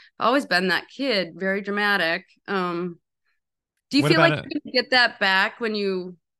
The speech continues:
Speaker 1: I, I mean, is that why you're moving home? Can I ask? <laughs>
Speaker 2: Yeah, turn the tables. Um,
Speaker 1: Yeah.
Speaker 2: I, uh, I'm actually very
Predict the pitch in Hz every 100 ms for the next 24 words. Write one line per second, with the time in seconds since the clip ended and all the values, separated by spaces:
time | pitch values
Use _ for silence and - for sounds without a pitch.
0 | _ - 220 190 247 247 233 240 220 247
1 | 262 254 262 269 254 247 254 262 302 277
2 | 226 220 269 302 - - _ - 131 151
3 | 185 - 151 202 220 147 175 135 127 -
4 | 147 143 139 - _ _ - 143 165 180
5 | 202 196 196 - _ 135 135 135 127 127
6 | 123 120 _ _ _ _ _ _ _ _
7 | 139 156 190 - 196 175 127 120 131 127
8 | 131 131 123